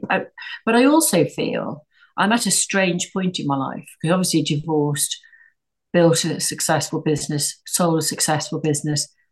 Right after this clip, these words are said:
you know, can have a blank sheet of paper in front of you, had the big house, sold the big house deliberately to downsize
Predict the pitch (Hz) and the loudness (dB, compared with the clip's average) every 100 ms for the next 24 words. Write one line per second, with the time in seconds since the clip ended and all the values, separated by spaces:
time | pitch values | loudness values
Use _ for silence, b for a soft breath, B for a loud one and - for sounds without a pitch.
0 | _ _ _ _ _ - 156 151 185 - | _ _ _ _ _ -4 -2 -2 -4 -14
1 | - - 196 180 175 - - - 180 175 | -10 -4 0 2 0 -4 -8 -2 0 2
2 | 170 - 165 165 156 165 160 151 143 165 | 0 0 -2 -2 0 0 0 -2 -2 -4
3 | 156 - 139 127 156 - _ _ b - | -4 -6 -6 -4 -6 -8 _ _ b -4
4 | 196 196 180 175 - 170 165 - - _ | -2 2 2 2 2 2 4 0 -2 _
5 | - - 190 180 175 160 143 151 147 - | -4 0 2 2 0 0 0 0 0 -4
6 | 151 165 170 156 - 147 156 156 _ _ | -2 -2 0 -4 -4 -4 -4 -6 _ _
7 | _ _ - 156 147 170 160 147 - 156 | _ _ -2 -2 2 2 4 2 2 2
8 | 147 143 143 - | 4 2 0 -8